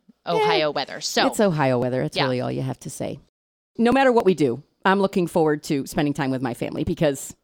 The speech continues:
Speaker 2: it's been a while. And FaceTime is great when you have to,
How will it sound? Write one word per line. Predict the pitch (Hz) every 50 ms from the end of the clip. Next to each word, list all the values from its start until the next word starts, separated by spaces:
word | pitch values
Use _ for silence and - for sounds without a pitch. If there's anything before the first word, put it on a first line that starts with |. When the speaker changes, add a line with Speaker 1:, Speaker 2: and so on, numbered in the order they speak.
| _ _
Speaker 2:
it's | 165 156 -
been | - 165 147
a | 143
while. | 135 127 104 62 58 107 - _ _ _
And | - 165 165 156
FaceTime | - - 170 175 - - 185 175 165 160 - - - - - - - _ _ _ _ -
is | 202 - 170
great | - - 185 175 170 196 185 190 196 - - - - - _ _
when | - 165 165
you | 156 156
have | 151 175 160 156 - -
to, | - 185 165 165 165 170